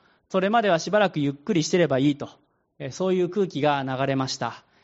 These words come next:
えー、ある時、シリアの王様がこのサルディスの町を攻めようとしたんですね。もうそれはこの新約聖書、この、こ-、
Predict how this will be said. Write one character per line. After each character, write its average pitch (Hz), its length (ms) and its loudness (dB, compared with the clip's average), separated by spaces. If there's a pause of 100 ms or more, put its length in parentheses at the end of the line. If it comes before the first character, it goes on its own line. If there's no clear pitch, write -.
(280)
え 147 140 2
ー、 196 60 4
あ 247 60 6
る 262 100 2
時、 190 560 2
シ 247 200 -2
リ 240 140 4
ア 214 80 4
の 165 240 2
王 180 60 2
様 185 280 2
が 180 180 4
こ 170 140 -2
の 170 120 2
サ 208 180 2
ル 190 100 0
デ 170 100 0
ィ - 20 2
ス 156 120 -4
の 147 140 2
町 147 300 0
を 151 80 2
攻 190 200 -2
め 196 100 0
よ 208 140 2
う 180 40 0
と 165 100 2
し 147 100 -6
た 147 120 0
ん 131 40 -4
で 120 100 -6
す - 100 -10
ね。 147 220 0
も 170 120 -2
う 160 40 2
そ 196 100 0
れ 202 80 4
は 175 80 2
こ 175 100 -2
の 165 220 0
新 185 160 -4
約 175 180 -2
聖 190 140 -2
書、 156 100 -4
こ 165 160 -2
の、 156 80 -4
こ-、 185 240 -14